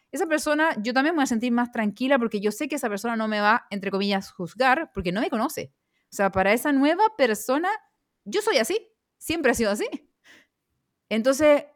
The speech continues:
n-, me quito y dejo de lado el tema del, del juicio, que también es una gran mochila y como que un obstáculo para mostrarme vulnerable.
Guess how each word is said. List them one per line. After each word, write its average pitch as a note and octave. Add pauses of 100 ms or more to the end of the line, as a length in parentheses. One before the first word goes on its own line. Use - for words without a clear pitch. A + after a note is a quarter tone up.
n-, A3+
me A3+
quito F#4
y A#3
dejo C#4+
de C#4
lado C4
el D4
tema D4+
del, C4
del G3
juicio, F#3+
que D#3+
también E3+
es G3+
una F3
gran F#3
mochila A#3+
y G#3
como E3+
que E3
un F3
obstáculo A3
para G#3
mostrarme G3
vulnerable. C3+